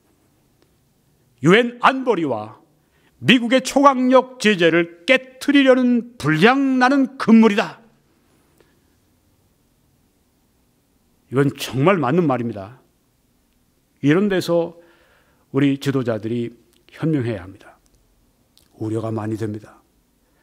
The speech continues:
우려가 진짜 많이 됩니다. 특별히 좌파 후보들, 우려가 많이 됩니다. 문재인 씨가 지난번에 주적이 북한이냐 아니냐 물어보니까 대통령이 할 말 아니다, 쑥 뺐습니다.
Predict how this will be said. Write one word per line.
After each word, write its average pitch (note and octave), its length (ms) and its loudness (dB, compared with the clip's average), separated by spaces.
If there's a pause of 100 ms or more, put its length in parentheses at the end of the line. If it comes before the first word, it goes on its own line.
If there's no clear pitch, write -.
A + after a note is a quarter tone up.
(140)
우려가 C#3 320 0
진짜 E3 320 -6
많이 F#3 220 -6
됩니다. C#3 400 -20 (640)
특별히 F#2+ 260 -16
좌파 A#2 440 -12
후보들, G#2+ 420 -12 (640)
우려가 A2 360 -6
많이 F#2+ 280 -10
됩니다. B2+ 340 -12 (1120)
문재인 D3 240 2
씨가 D3+ 200 -2
지난번에 C3 560 -4 (600)
주적이 D3+ 760 0
북한이냐 D3+ 400 0
아니냐 A#2+ 420 -8
물어보니까 C3+ 640 -4
대통령이 A2+ 460 -6
할 G#2+ 180 -12
말 G2+ 160 -14
아니다, - 340 -20
쑥 - 220 -20
뺐습니다. - 420 -20